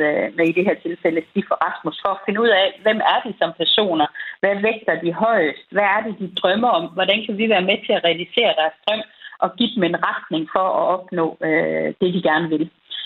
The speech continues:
Øh, så, så når jeg får en masse tal, uden at have snakket med, med Sif og Rasmus, så begynder jeg jo at danne mig et billede af det. Og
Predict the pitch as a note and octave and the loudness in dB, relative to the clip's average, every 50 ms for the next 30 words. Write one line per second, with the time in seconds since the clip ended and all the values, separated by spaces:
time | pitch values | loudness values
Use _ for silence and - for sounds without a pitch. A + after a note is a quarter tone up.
0 | - - - - F3+ E3+ D#3+ D#3+ D#3+ - - D#3+ D#3 - E3 - - F#3 F3+ F3 | -14 -4 -2 0 2 2 2 2 0 0 0 -2 -2 -4 -4 0 2 2 2 2
1 | F3+ - F3+ - F#3+ F#3+ F#3 F#3 G3 G#3+ A#3 A3+ - B3+ A3+ G#3 F#3+ F3+ F3+ F#3 | 0 -2 -2 0 0 2 2 2 2 2 0 0 0 0 0 0 0 0 0 0
2 | F#3 - F3 D#3 - - G#3 F#3+ G#3 A#3+ B3 A#3+ - _ _ _ _ _ - G#3+ | 0 -2 -6 -10 -2 0 0 0 0 -2 -4 -8 -14 _ _ _ _ _ -2 0
3 | G#3 A3+ A#3+ A#3 G3+ D#3+ D#3 - F#3 F3 F#3+ G#3 G#3 G3 E3+ E3+ E3 D#3+ D#3+ D#3+ | 2 2 2 2 0 -2 -2 0 2 2 2 2 0 0 -2 0 0 0 0 0
4 | - - F3 E3 F3 - A3 G#3+ - E3+ D#3 D#3+ - - - - - - - G3 | 0 -2 -2 -2 0 0 0 0 0 0 0 0 0 -2 -4 -4 -2 -2 -2 -2
5 | - A3 G#3+ C4 C4+ C4 A3 F3 F3+ G3 G3+ G#3 G3+ F#3+ F#3+ G3 F#3 F#3+ A3+ A#3+ | -2 -2 0 0 2 2 4 4 4 4 4 2 2 0 0 0 0 0 2 0
6 | A3 F3 - - - G#3 G#3+ B3+ C4+ A#3 E3 D#3 D3+ D3 D3 D3 - _ - - | 0 0 0 0 0 2 2 4 4 4 2 2 0 -2 -4 -6 -8 _ -16 -14
7 | - - - - - | -12 -12 -6 0 2